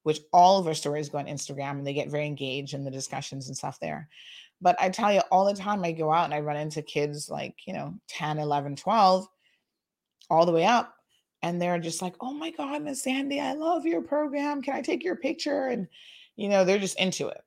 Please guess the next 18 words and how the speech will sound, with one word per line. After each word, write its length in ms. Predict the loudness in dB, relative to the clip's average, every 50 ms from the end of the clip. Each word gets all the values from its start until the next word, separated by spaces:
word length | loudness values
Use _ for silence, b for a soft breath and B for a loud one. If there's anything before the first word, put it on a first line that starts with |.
| _
Like, 160 | -8 -6 -4
they 140 | 0 0 2
just 140 | 2 2 2
want 120 | 0 0
a 40 | 0
photo 340 | 2 2 4 4 4 4 2
with 360 | 2 0 0 -2 -2 -2 -6 _ -6
C 240 | -4 0 2 2 2
M 100 | 2 2
R 340 | 2 2 2 0 -2 -4 -6 -6 -4
<laughs> 100 | -4 -2
so 140 | -2 -2 0
they 260 | 2 6 6 6 6
can 100 | 6 4
go 140 | 2 2 2
show 220 | 2 2 2 4
their 140 | 4 2 0
friends. 500 | 0 0 0 0 0 -2 -6 -10 -12